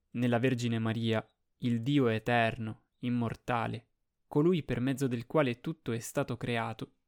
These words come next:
diviene carne per opera dello Spirito Santo. Lei è la sola donna che può dire al suo Dio, creatore,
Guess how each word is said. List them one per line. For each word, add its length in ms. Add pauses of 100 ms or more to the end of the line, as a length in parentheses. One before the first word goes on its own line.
(200)
diviene 440
carne 500 (240)
per 160
opera 280
dello 220
Spirito 440
Santo. 540 (920)
Lei 440
è 60
la 120
sola 260
donna 360
che 140
può 140
dire 260
al 120
suo 200
Dio, 480 (140)
creatore, 720